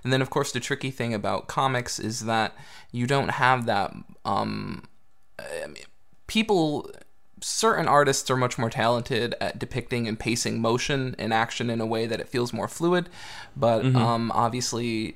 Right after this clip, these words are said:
Speaker 1: not everybody is. And so sometimes that, uh, violence or the action behind the violence can sometimes come across not as, um, d-, it's just devoid of that oomph that it, that it can have in a film. Um, like I said, it, it,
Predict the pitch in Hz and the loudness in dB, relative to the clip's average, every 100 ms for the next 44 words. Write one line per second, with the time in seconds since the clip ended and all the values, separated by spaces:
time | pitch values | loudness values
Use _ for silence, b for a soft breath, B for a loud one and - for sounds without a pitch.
0 | - 120 120 - 123 160 175 180 180 175 | -4 0 2 4 2 4 2 2 0 0
1 | 123 - 120 - 120 120 120 117 - 113 | -2 0 0 0 -2 0 0 0 0 0
2 | 98 - - 110 101 107 120 120 120 127 | 0 -2 -6 -2 0 -2 4 6 6 4
3 | 127 123 110 110 110 113 117 - 110 110 | 0 -2 -2 -2 0 0 0 0 0 2
4 | - 117 110 98 110 107 107 - - 107 | 2 0 0 0 0 0 -4 -6 -6 -4
5 | - 113 117 117 107 107 - 117 110 113 | -4 -4 -4 -6 -6 -6 -6 -6 -4 0
6 | 107 101 127 - B B B B - 113 | 2 2 -2 -6 B B B B 0 4
7 | 117 - 107 107 104 101 101 - - 87 | 4 4 0 -2 0 -2 -4 -8 -6 -6
8 | 92 90 95 - - 113 120 131 - - | -4 -4 -8 -8 -4 -2 -2 -4 -6 -6
9 | 120 123 123 127 127 110 104 95 - 123 | -2 2 6 6 6 4 4 2 2 0
10 | 113 110 - - - - 113 101 87 110 | 2 -2 -6 -14 -18 -6 -2 0 -2 -2
11 | 98 85 127 104 98 82 71 - 95 82 | -2 -2 -4 -2 -2 -4 -8 -6 -4 -4
12 | - - B B B B 123 110 104 - | -6 -12 B B B B -4 -2 -4 -4
13 | - 180 185 123 104 - 113 73 113 | 0 2 4 2 -2 -4 -6 -6 -8